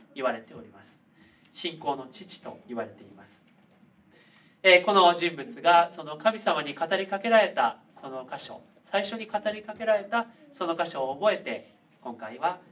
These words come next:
御言葉を聞いていきたいと思います。では、はじめに十二章の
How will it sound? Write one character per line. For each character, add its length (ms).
御 60
言 260
葉 160
を 80
聞 140
い 20
て 160
い 60
き 40
た 140
い 80
と 260
思 180
い 80
ま 140
す。 160
で 120
は、 280
は 120
じ 100
め 140
に 120
十 200
二 120
章 320
の 200